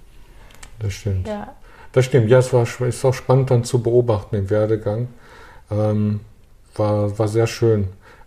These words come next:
Speaker 1: Aber jetzt hau ich mal, das, ich stelle jetzt hier keine Frage drauf, aber jetzt mal, vielleicht interessiert das ja auch jemanden. Ähm, was sind deine Werte? Du hast sie gerade angesprochen. Vielleicht möchte der eine oder andere das wissen. Was sind deine Werte? Wofür, wofür gehst du?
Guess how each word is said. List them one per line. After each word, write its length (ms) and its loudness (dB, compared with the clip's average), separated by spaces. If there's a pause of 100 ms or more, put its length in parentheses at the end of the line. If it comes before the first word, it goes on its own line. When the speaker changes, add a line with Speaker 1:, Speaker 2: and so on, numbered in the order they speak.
Speaker 1:
Aber 300 4
jetzt 220 2
hau 80 4
ich 140 -2
mal, 140 4
das, 240 0
ich 120 -6
stelle 160 2
jetzt 80 -12
hier 120 4
keine 300 2
Frage 360 -2
drauf, 280 0
aber 120 4
jetzt 240 -2 (580)
mal, 140 -2
vielleicht 280 2
interessiert 460 0
das 140 0
ja 80 2
auch 160 -2
jemanden. 420 -4 (520)
Ähm, 280 -4 (160)
was 240 2
sind 180 -2
deine 320 0
Werte? 320 -4
Du 120 0
hast 120 -2
sie 80 -2
gerade 520 2
angesprochen. 680 -4 (380)
Vielleicht 500 -2
möchte 320 0
der 120 0
eine 140 4
oder 80 0
andere 180 4
das 180 2
wissen. 380 0 (380)
Was 260 -4
sind 180 0 (160)
deine 340 0
Werte? 460 0
Wofür, 560 2
wofür 300 0
gehst 360 -2
du? 300 0